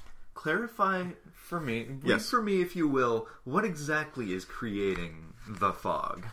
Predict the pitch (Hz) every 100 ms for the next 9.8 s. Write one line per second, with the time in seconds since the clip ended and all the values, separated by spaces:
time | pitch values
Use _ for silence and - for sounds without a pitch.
0 | - - - _ _ 165 - 190 269 -
1 | - 247 240 - - 185 214 123 117 123
2 | - - 131 - 135 143 139 - 185 202
3 | 160 160 147 120 - 151 190 202 185 -
4 | 180 160 123 120 135 127 139 135 - 113
5 | 117 110 107 - _ - - 170 214 311
6 | 285 - - - 160 175 202 190 220 214
7 | 156 156 185 143 127 135 131 165 - 139
8 | 135 120 101 95 101 - - 131 135 131
9 | 131 117 110 - 101 95 64 -